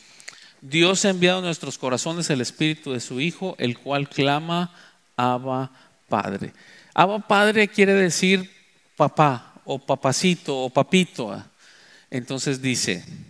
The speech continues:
dice, "Cuando llegó el cumplimiento del tiempo, Dios envió a su Hijo para redimir a los que estábamos bajo la ley", o sea, que estábamos por los mandamientos condenados, porque decíamos,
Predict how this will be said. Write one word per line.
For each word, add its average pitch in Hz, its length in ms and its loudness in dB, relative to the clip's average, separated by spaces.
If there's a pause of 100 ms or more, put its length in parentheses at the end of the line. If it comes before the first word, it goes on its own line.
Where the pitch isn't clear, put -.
(1700)
dice, 135 360 0
"Cuando 147 240 2
llegó 143 240 4
el 233 80 2
cumplimiento 240 600 0
del 226 140 0
tiempo, 156 580 0
Dios 202 520 0
envió 208 300 2
a 196 60 0
su 214 200 -2
Hijo 214 300 -2 (1400)
para 147 220 4
redimir 151 600 4
a 240 60 4
los 233 200 -2
que 190 80 0
estábamos 190 440 0
bajo 190 260 0
la 180 120 2
ley", 220 220 4
o 196 60 -2
sea, 185 160 2
que - 140 -2
estábamos 190 460 0
por 214 140 -4
los 190 160 -2
mandamientos 180 840 0
condenados, 190 840 -2 (880)
porque 151 260 0
decíamos, 180 560 2